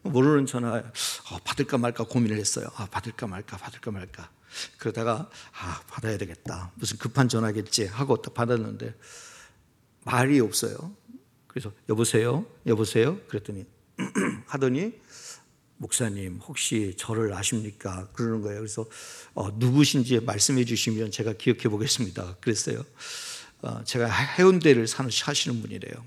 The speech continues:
해운대 사시는 분인데, 아, 몇 년 전에 양조교회에 몇 번 오셨던 것 같아요. 예, 몇 번 오시고 그 뒤로부터는 안 나오셨는데, 어, 정말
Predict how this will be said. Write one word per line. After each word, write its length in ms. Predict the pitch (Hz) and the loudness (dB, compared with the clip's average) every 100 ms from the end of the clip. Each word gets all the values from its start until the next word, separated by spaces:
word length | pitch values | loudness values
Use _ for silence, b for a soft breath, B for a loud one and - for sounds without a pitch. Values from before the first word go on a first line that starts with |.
| - | -6
해운대 300 | 139 123 117 | -2 0 0
사시는 420 | 113 135 - 147 117 | -2 -2 -2 -4 -4
분인데, 420 | 107 101 120 190 B B B B | -6 -8 -8 -10 B B B B
아, 80 | - | -6
몇 180 | 117 156 | 2 6
년 200 | 165 160 | 10 10
전에 520 | 131 123 135 180 185 - | 10 6 2 0 -6 -8
양조교회에 1200 | 110 120 123 - 113 101 95 113 - - 104 104 92 | -4 0 0 0 -2 -2 -6 -12 -12 -8 -6 -8 -10
몇 120 | 104 | -6
번 280 | 117 107 110 | -4 -4 -6
오셨던 420 | - 110 117 - 98 | -6 -6 -6 -8 -10
것 80 | |
같아요. 460 | 101 101 - 98 127 B B B - | -10 -14 -14 -14 -14 B B B -8
예, 240 | - 110 101 | -6 -6 -10
몇 140 | - - | -10 0
번 140 | 143 | 2
오시고 340 | 120 120 151 143 | 4 2 0 -4
그 140 | 135 | -2
뒤로부터는 500 | 127 117 - 120 98 | -2 -2 -2 -4 -4
안 240 | 95 113 | -6 -2
나오셨는데, 720 | 123 120 113 120 101 101 156 185 B B B B B - | 0 -2 -2 -6 -8 -10 -8 -8 B B B B B -10
어, 600 | - - - - - - - - _ _ | -8 -6 -8 -10 -14 -18 -20 -20 _ _
정말 800 | - 139 175 214 214 214 - - | 0 2 4 6 4 2 -8 -16